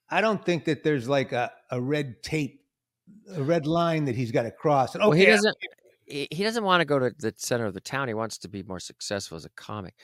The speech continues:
Speaker 2: Hey, w-, so when you went,
Speaker 1: <laughs>
Speaker 2: when you started s-,
Speaker 1: John,
Speaker 2: stand-up
Speaker 1: John, John, it
Speaker 2: What?
Speaker 1: was an analogy. You see, you see,
Speaker 2: When you
Speaker 1: you, you actor singer types don't
Speaker 2: Yeah,
Speaker 1: get these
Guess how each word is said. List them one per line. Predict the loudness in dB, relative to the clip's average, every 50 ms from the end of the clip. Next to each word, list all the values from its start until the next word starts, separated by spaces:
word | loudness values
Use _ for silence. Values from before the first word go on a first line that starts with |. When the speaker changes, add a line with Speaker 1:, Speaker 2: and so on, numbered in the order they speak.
| -20 -20 -18 0 4
Speaker 2:
Hey, | 6 6 6 4
w-, | 2 -6 -10 -8 -6
so | -2 4 6 8 8
when | 8 6 2
you | 2 0
went, | 2 2 0 0
Speaker 1:
<laughs> | 0
Speaker 2:
when | -2 -2 -2
you | -2 -2
started | 2 2 2 2 2
s-, | 0 -6 -10 _ _ _ 8
Speaker 1:
John, | 10 12 12 12 10
Speaker 2:
stand-up | 8 6 2 4 6
Speaker 1:
John, | 8 10 10 10 8 6 2 2 6
John, | 8 8 10 8 8 6 2 -6 -16 -20 _ 0
it | 2
Speaker 2:
What? | 2 2
Speaker 1:
was | 2 0 -2
an | -2 0
analogy. | 0 0 0 2 4 4 4 4 4 2 0 -4 -6 -8 -10 -10 -12 -16 -16
You | -16 -16
see, | -12 -8 -6 -4 -4 -4 -6 -8 -10 -10
you | -10 -10
see, | -10 -6 -4 0 2
Speaker 2:
When | 2 4 6
you | 6 6 6
Speaker 1:
you, | 4 2 -2 -8 _
you | -4 -2 0 4
actor | 6 8 8 8 8 6 4 2 2 2
singer | 0 0 2 4 4 6 6 4 2
types | 2 2 2 2 2 0 -4 -6
don't | -4 -2 -2 -2 -4 -4 0
Speaker 2:
Yeah, | 0
Speaker 1:
get | 0 0 0 -2 -4
these | -4 -4 -4 -6 -10